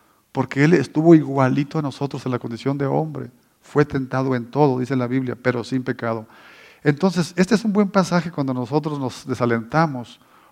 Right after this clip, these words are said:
o empezamos a sentirnos solos, con temor. Ahora, simplemente recuerde a Zacarías y a Elizabeth. Ellos oraron toda su vida,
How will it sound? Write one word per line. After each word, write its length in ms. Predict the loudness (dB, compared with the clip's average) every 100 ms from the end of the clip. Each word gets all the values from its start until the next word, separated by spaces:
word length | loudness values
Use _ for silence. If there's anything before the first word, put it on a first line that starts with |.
| _
o 160 | -4 -2
empezamos 500 | -4 -2 -2 -2 -6
a 40 |
sentirnos 520 | -8 -6 -4 -4 -6
solos, 800 | -12 -10 -10 -10 -14 -18 -20 _ _ _
con 260 | -12 -10
temor. 380 | -10 -8 -8 -12 _ _ -20 -4
Ahora, 260 | 2 4 4
simplemente 560 | 0 2 2 2 2
recuerde 320 | 0 4 6
a 40 | 6
Zacarías 600 | 2 -2 0 0 -2 -2
y 40 |
a 40 | -2
Elizabeth. 560 | -2 -2 -2 -4 -8 _ _ _ _ _ _ _ _ _
Ellos 420 | 2 4 4 0 -4
oraron 380 | 0 0 0 0
toda 180 | -2
su 160 | 0 2
vida, 380 | 2 2 0